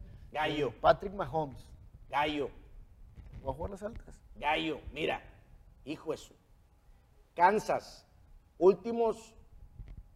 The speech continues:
Speaker 2: El partido pasado
Speaker 1: Uno.
Speaker 2: entre estos que hicieron setenta puntos.
Speaker 1: Sí. Y normalmente hay puntos en Kansas Raiders en la era Patrick Mahomes, Derek Carr.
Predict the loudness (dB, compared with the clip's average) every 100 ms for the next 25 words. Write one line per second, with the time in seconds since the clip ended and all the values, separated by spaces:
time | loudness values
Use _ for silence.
0 | -16 -12 -6 -6 -6 -10 -2 6 8 8
1 | 6 4 0 -4 -2 -2 -6 -6 -4 -4
2 | -2 -4 -6 -12 -14 -18 -14 -14 -14 -20
3 | -12 -6 -6 -6 -12 -12 -20 -20 -14 -4
4 | -2 2 2 4 8 6 6 2 2 0
5 | -2 0 2 2 2 4 4 4 0 -2
6 | -8 -20 -18 -8 0 2 4 4 2 0
7 | 0 2 0 4 4 4 2 -2